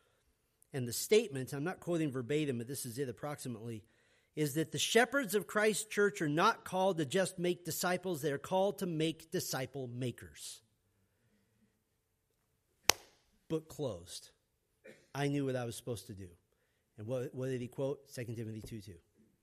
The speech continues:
And so you are disciple makers. As I quoted a, a, a pastor earlier, there's no excuse.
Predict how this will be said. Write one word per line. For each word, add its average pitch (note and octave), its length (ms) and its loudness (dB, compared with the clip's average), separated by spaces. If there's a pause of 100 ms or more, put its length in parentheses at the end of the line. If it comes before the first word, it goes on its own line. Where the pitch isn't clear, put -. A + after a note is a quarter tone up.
(1600)
And G2+ 80 -14
so B2+ 120 -4
you C#3 320 4
are E3+ 120 8
disciple D#3 460 -2
makers. B2 560 -6 (580)
As G#2+ 60 -10
I A#2+ 100 -6
quoted D3 400 0
a, A#2+ 420 -4
a, - 20 -14
a A#2+ 40 -12
pastor C#3 440 -6
earlier, B2+ 520 -2
there's A2+ 200 -6
no B2+ 160 0
excuse. C3+ 640 -4